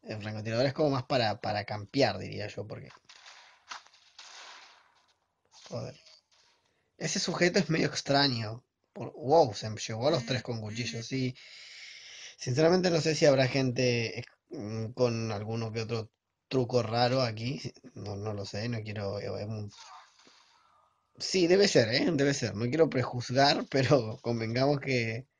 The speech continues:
ese sujeto que se está matando a todos con cuchillo, mm, no sé, a mí me despierta cierta intriga. A ver, bueno, vamos a jugar un poquito más y ya lo vamos a dejar, porque la verdad que habiendo así sujetos que te matan de la nada con cuchillos, eh, como pueden ver hay uno que está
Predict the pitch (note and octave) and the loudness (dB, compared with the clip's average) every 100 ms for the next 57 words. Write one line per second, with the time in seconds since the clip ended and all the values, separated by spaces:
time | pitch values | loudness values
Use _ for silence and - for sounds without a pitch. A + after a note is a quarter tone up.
0 | _ _ _ _ _ - A#2+ A#2+ B2 C3 | _ _ _ _ _ -4 -2 0 0 2
1 | B2+ A#2+ G#2+ G#2 B2+ B2 B2+ B2+ B2 C3 | 2 2 -2 0 2 4 2 2 2 0
2 | - B2 A#2 A2+ B2+ B2+ C3+ C3+ C3+ B2+ | -2 -4 -4 -4 -2 0 4 4 4 2
3 | B2 A#2+ A#2+ A2+ - _ _ _ A2+ G#2+ | -2 -2 -2 -6 -10 _ _ _ -18 -14
4 | G#2 - - - - G#2 A2 A2+ A2 - | -12 -10 -12 -14 -14 -8 -6 -6 -6 -6
5 | A2 A2 G#2+ A#2 G#2+ G#2 G2 G2 - F#2+ | -6 -6 -8 -6 -6 -6 -8 -8 -10 -12
6 | - - _ _ _ _ _ _ _ _ | -14 -20 _ _ _ _ _ _ _ _
7 | _ _ _ - A2 A2 A2+ G#2+ C3+ D3 | _ _ _ -10 -6 -4 -6 -4 -4 -6
8 | B2 C3 B2 A#2+ A#2 A#2 C3+ D3+ B2 A#2 | -2 0 0 -4 -4 0 0 0 -2 0
9 | A#2 A2 G#2+ C3+ A#2+ G#2 G2 G2 A2 A#2+ | -2 -4 0 0 0 -6 -6 -4 -2 -2
10 | A#2 A2+ A2+ A2+ A2+ A2 A2+ A2+ G#2+ A2+ | 0 -2 -6 -6 -8 -8 -10 -10 -6 -4
11 | A#2 A2 G#2+ - - G#2+ G#2 G#2 G#2+ G#2+ | -4 -6 -8 -14 -10 -8 -6 -6 -6 -6
12 | G#2+ G#2+ G#2+ G#2+ G#2+ G#2+ G#2+ A2 G#2+ G#2+ | -6 -6 -6 -4 -4 -6 -6 -8 -8 -12
13 | - A2 G#2+ - B2 - A2 G#2 G#2+ G#2 | -14 -14 -10 -8 -8 -10 -10 -8 -6 -6
14 | G#2+ G#2 G#2 G2+ G2+ G#2 - | -6 -4 -4 -4 -6 -8 -10